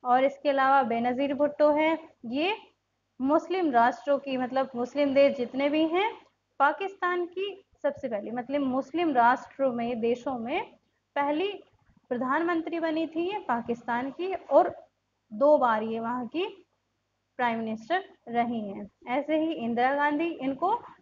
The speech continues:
लौह महिला के नाम से भी जाना जाता है, Iron Lady of India के नाम से जाना जाता है, भारत की लौह महिला के नाम से, प्रियदर्शनी के नाम से जाना जाता है और ये भी चार बार भारत की प्र-, अ,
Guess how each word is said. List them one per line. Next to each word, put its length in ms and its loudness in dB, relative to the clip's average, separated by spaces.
लौह 300 4
महिला 380 0
के 140 -8
नाम 220 -4
से 160 -6
भी 100 -4
जाना 280 -2
जाता 300 0
है, 400 0
Iron 180 -2
Lady 320 0
of 240 -10
India 340 0
के 80 -4
नाम 220 -4
से 140 -6
जाना 260 -6
जाता 320 -4
है, 240 0
भारत 380 -4
की 80 -8
लौह 180 -6
महिला 340 -4
के 120 -8
नाम 220 -6
से, 160 -4
प्रियदर्शनी 680 -2
के 100 -8
नाम 220 -4
से 140 -6
जाना 260 -4
जाता 300 -4
है 220 -2
और 160 0
ये 180 -4
भी 160 -4
चार 460 2
बार 340 0
भारत 500 0
की 100 -6
प्र-, 240 -2
अ, 220 -6